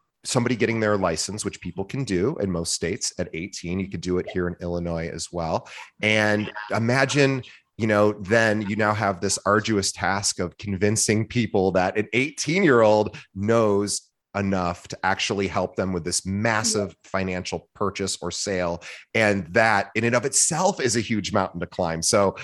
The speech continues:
Speaker 1: I just wanna honor you for having the courage, uh, or maybe, maybe it's a desperation slash courage thing, but either way, the, the courage to follow through. As an eighteen-year-old, I was, I was still, like, working, uh, I mean, I was, I was going to college, but I,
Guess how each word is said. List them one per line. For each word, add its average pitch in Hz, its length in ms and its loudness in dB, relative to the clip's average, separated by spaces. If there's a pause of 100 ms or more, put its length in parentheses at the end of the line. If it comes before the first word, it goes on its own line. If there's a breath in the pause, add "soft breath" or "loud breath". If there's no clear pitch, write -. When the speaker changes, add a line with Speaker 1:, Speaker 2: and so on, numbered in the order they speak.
(200 loud breath)
Speaker 1:
I 131 60 2
just 151 200 4
wanna 135 220 6
honor 120 280 4
you 143 300 2
for 123 180 -6
having 110 320 2
the 98 60 -2
courage, 110 600 -2 (280 loud breath)
uh, 107 240 4
or 135 100 6
maybe, 127 340 6 (220)
maybe 107 220 0
it's 104 120 0
a 104 40 2
desperation 104 640 2
slash 110 360 0
courage 110 340 0
thing, 120 180 -2
but 104 240 -2
either 151 240 4
way, 107 380 4 (320 loud breath)
the, 101 320 2
the 107 80 0
courage 117 540 2
to 120 60 -6
follow 104 460 4
through. 107 480 0
As 117 160 0
an 139 80 2
eighteen-year-old, 139 720 2
I - 200 -2
was, 120 220 2 (320 loud breath)
I 160 140 6
was 147 200 4
still, 110 260 2
like, 98 280 -2
working, 104 480 -2
uh, 98 220 2
I 107 80 0
mean, 113 120 2
I 98 60 2
was, 98 320 2
I 104 60 2
was 95 160 0
going 98 240 2
to 95 80 -4
college, 101 420 0
but 104 160 -2
I, 98 180 0